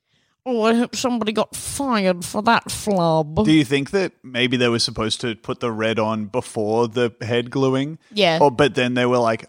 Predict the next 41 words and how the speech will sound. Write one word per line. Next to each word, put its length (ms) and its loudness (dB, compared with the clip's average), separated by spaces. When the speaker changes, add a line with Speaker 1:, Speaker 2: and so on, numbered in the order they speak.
Speaker 2:
"Ah, 380 2
that'll 260 0
actually 320 0
affect 440 -6
the 80 -6
glue. 640 0
Speaker 1:
Mm-hmm. 280 -2
Speaker 2:
It 220 -2
goes 300 4
on, 260 2
on 140 0
a 60 0
dry 400 0
thing." 260 -2
And 100 6
they 40 6
were 80 8
like, 200 4
"Well, 200 6
why 120 6
don't 100 4
we 80 4
just 220 -2
do 140 4
it 80 4
in 140 0
reverse 260 0
order?" 340 0
And 60 -8
the 60 0
person 260 2
getting 200 2
the 60 0
red 160 2
on 100 2
their 80 0
head 120 0
was 100 -6
like, 120 -4
"Oh, 300 -4
yeah." 840 4